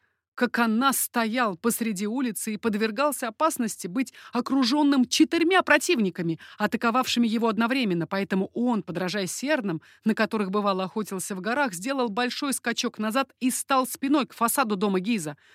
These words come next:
Обезопасив себя от всяких неожиданностей, он вновь обрёл свою насмешливость и, став в позицию, сказал: "Та-та-та, папаша Меркандон!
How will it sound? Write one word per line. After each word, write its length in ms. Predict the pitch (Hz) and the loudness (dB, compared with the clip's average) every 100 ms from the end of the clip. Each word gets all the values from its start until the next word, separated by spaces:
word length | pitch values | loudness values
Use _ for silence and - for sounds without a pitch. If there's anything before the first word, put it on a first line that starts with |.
| _ - _ _ | _ -20 _ _
Обезопасив 760 | 220 196 185 185 - 214 - 196 | 2 4 2 0 0 0 0 -4
себя 300 | - 190 185 | -2 0 -2
от 80 | 160 | -2
всяких 460 | - 208 185 - | -6 -4 -6 -2
неожиданностей, 840 | 180 165 165 254 269 185 - 175 - - - - | -2 0 -2 -2 -2 -2 -6 -10 -12 -18 -20 4
он 180 | 349 440 403 | 6 6 4
вновь 540 | 403 392 294 254 - - - | 4 8 8 6 0 -12 4
обрёл 340 | 240 269 240 | 4 6 6
свою 280 | 214 240 233 | 4 2 4
насмешливость 840 | 233 208 233 240 - 311 330 - - - | 4 2 2 2 0 0 0 -2 -10 -4
и, 120 | 277 | 0
став 280 | 269 - 285 | 0 2 2
в 80 | - | 2
позицию, 580 | - 247 220 311 - 240 | 0 0 2 -2 -2 -2
сказал: 540 | 214 - 233 196 165 147 _ _ _ _ | -2 2 2 2 -4 -8 _ _ _ _
"Та-та-та, 960 | 285 330 381 208 190 185 185 180 175 - | 0 4 4 6 6 6 4 2 -2 2
папаша 640 | 277 269 - 320 330 311 285 | 2 4 4 6 6 4 2
Меркандон! 1300 | 285 285 294 285 233 269 302 285 262 226 196 160 | 4 2 2 2 2 2 4 6 6 6 4 0